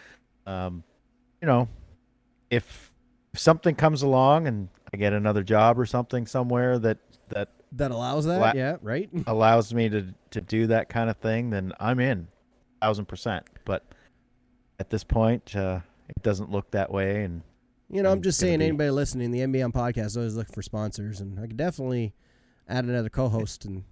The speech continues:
Speaker 2: you know, make all three of us travel around to these races. That's not a problem. Just saying.
Speaker 1: <laughs>
Speaker 2: I'm always listening. That's right. I don't
Speaker 1: Yep.
Speaker 2: make near enough money. Man, if I made enough money to just fly us everywhere, I would.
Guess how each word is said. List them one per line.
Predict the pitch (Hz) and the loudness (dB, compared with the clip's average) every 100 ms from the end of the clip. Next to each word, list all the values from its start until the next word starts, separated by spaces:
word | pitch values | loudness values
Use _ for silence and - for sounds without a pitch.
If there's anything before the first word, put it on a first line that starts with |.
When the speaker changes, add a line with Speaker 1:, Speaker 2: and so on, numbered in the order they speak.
| - | -10
Speaker 2:
you | 117 | -6
know, | 110 | -4
make | 110 117 | -2 -4
all | 107 | -4
three | 120 131 | 0 0
of | 107 | -2
us | 101 | -4
travel | 113 107 107 | -4 -4 -4
around | 107 107 101 | -4 -4 -4
to | 101 | -6
these | 98 98 | -6 -8
races. | 104 - 101 | -8 -8 -8
That's | 131 123 | -6 -6
not | 107 | -8
a | 104 | -4
problem. | 117 123 110 _ _ _ _ _ _ _ | -4 -4 -8 _ _ _ _ _ _ _
Just | - 151 | -10 -4
saying. | 214 190 180 - | -4 -4 -6 -8
Speaker 1:
<laughs> | - 185 _ - - - | -10 -12 _ -16 -16 -8
Speaker 2:
I'm | 165 | -2
always | 196 165 | -2 -2
listening. | 196 196 180 165 170 _ _ _ _ _ _ _ _ _ _ _ _ _ | -4 -4 -4 -6 -8 _ _ _ _ _ _ _ _ _ _ _ _ _
That's | - 180 | -8 -4
right. | 165 165 _ _ | -2 -4 _ _
I | - | -2
don't | 151 | 0
Speaker 1:
Yep. | 160 | 2
Speaker 2:
make | 151 | 2
near | 165 170 | 2 2
enough | 160 139 | 0 0
money. | 160 131 | -2 -2
Man, | 127 160 | -2 0
if | 143 | 2
I | 185 | 2
made | 185 185 | 4 4
enough | 170 151 | 2 2
money | 151 185 | 0 0
to | 156 | -2
just | 139 - | -6 -6
fly | 139 175 | -2 -2
us | 170 | -2
everywhere, | 196 202 202 190 | -2 0 0 0
I | 185 | 0
would. | 135 165 | 0 -2